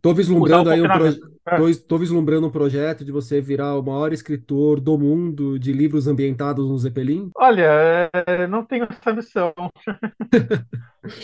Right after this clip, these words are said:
Speaker 1: Um ponto que me chamou a atenção da, da comida do Zeppelin ainda, mais especi-, especificamente da bebida, foi o momento em que um dos passageiros pede um Pouilly Montrachet, que é um vinho francês. É,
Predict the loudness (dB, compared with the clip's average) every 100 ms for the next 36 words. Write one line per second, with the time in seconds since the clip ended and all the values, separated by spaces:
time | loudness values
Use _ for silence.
0 | -20 _ -4 0 4 2 2 -4 -4 0
1 | 0 0 -2 0 0 0 -2 -6 -8 _
2 | -6 -2 -2 0 -2 -2 -4 -2 0 0
3 | 0 0 0 0 0 0 -2 -4 -6 -8
4 | -8 -4 -2 -2 -6 -16 -10 -6 -2 -4
5 | -2 -2 -2 0 0 2 2 2 0 -4
6 | _ _ _ _ _ _ _ 4 4 4
7 | 2 2 2 0 -4 -4 -2 0 0 -2
8 | -4 -8 -4 -2 -2 -2 -4 -2 -2 -2
9 | -2 -2 -4 -4 -2 0 -2 -4 -4 -8
10 | -6 -6 -6 _ _ _ _ _ -2 0
11 | 0 0 -2 -2 -4 -4 -4 -6 -6 -16
12 | _ _ _ _ -2 0 0 -4